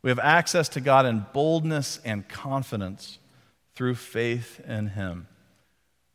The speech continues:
Be bold in living out the good news of the gospel.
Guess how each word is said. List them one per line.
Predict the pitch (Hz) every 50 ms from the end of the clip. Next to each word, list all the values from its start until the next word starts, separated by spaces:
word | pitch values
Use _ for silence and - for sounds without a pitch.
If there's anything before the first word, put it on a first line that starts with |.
| _ _ -
Be | 139 147 139
bold | 120 107 101 - 147 147 165 175 180 180 180 180 170 160 156
in | 147 143 139
living | 139 147 156 151 156 160 151 139
out | 117 127 135 135 127 113 104 98 - - - - - - - - _ _ -
the | 120 107
good | 107 131 131 131 123
news | 117 117 123 127 123 123 120 110 107 113
of | 98
the | 95 104
gospel. | 101 98 98 95 98 104 - - - 123 107